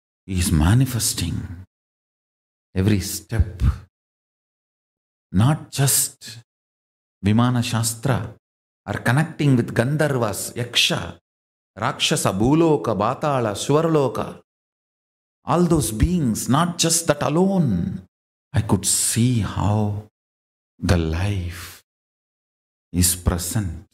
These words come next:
in the center of the cosmos and how the oneness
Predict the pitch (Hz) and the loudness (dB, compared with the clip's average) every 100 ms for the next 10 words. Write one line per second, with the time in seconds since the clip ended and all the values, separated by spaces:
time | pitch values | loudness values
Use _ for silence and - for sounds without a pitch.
0 | _ _ _ _ _ _ _ 90 85 82 | _ _ _ _ _ _ _ -2 0 0
1 | - 107 127 - 95 90 - 92 - - | 0 2 2 -2 -8 -8 -4 -2 0 0
2 | 92 78 82 - - - - _ - 92 | 0 0 -4 -6 -8 -10 -16 _ -2 2
3 | 82 85 98 117 92 87 - _ _ _ | 2 0 -2 -2 -4 -8 -12 _ _ _
4 | _ _ _ _ _ _ _ _ _ - | _ _ _ _ _ _ _ _ _ -4
5 | 87 82 98 131 127 - - - - | -2 0 2 2 0 -2 -6 -6 -10